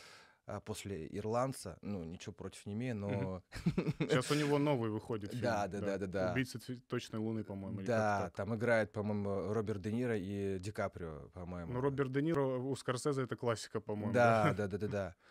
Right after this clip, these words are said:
Speaker 1: Но вот, э, большинство фильмов у него, э, у Скорсезе очень крутые, да. Ну, это все знают, там, «Таксист», например, или «Таксист два», «Таксист три».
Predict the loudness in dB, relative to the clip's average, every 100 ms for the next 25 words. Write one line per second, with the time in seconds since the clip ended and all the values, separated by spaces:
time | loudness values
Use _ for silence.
0 | -12 0 2 4 0 0 2 4 2 4
1 | 2 2 4 4 4 2 2 2 0 2
2 | 4 4 6 6 2 -8 -6 0 2 2
3 | 0 -4 -10 -12 -12 -8 -6 -4 -2 -2
4 | -2 -8 -6 -6 -6 -10 -12 -8 -8 -8
5 | -8 -10 -10 _ -10 -8 -8 -10 -8 -6
6 | -2 -2 0 0 0 -4 -12 -18 _ _
7 | -10 -6 -6 -4 -2 -2 -6 -10 -10 -8
8 | -4 -4 -4 -6 -6 -6 -8 -16 -20 -20
9 | -12 -10 -8 -6 -6 -6 -6 -2 -2 -2
10 | -4 0 2 6 6 8